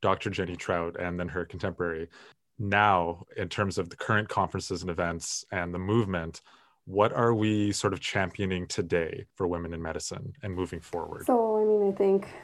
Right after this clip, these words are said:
Speaker 2: like, we had kind of started out, out talking about just awareness of, of these issues and,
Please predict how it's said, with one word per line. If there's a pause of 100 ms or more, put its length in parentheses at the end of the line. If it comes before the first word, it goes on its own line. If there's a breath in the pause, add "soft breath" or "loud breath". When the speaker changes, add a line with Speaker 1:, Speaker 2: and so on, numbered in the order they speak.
(200 loud breath)
Speaker 2:
like,
we
had
kind
of
started
out, (440)
out
talking
about
just
awareness
of, (420)
of
these
issues
and,